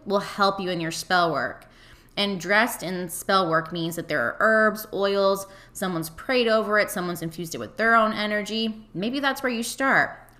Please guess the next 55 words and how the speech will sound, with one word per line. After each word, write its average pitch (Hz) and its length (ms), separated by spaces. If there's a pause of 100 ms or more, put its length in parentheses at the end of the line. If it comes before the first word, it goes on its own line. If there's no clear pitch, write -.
(140)
I'm 214 320
not 247 180
a 240 40
really 220 240
big 196 220
fan 180 240
of 180 80
people 202 260
dressing 175 560 (100)
my 180 140
candles. 196 560
I 165 80
never 160 240
have 175 460
been, 240 260 (380)
because 220 200
I 247 120
don't 254 100
want 247 140
anybody's 214 480
energy 202 640 (220)
or 180 100
their 156 160
attachments 208 720
on 170 160
my 165 100
shit. - 400 (240)
Like, 185 160
I 208 140
do 226 100
my 196 200
own 165 180
shit. - 360 (380)
People 285 240
are 269 80
very 226 240
surprised 190 480
when 175 180
they're 175 80
like, 190 180
"Do - 40
you 349 60
want 339 100
me 359 80
to 349 80
dress 294 240
this - 220
for - 120
you?" 311 360 (320)
Like, - 280
"No, 165 300
please 165 200
don't 156 140
touch - 240
it." - 220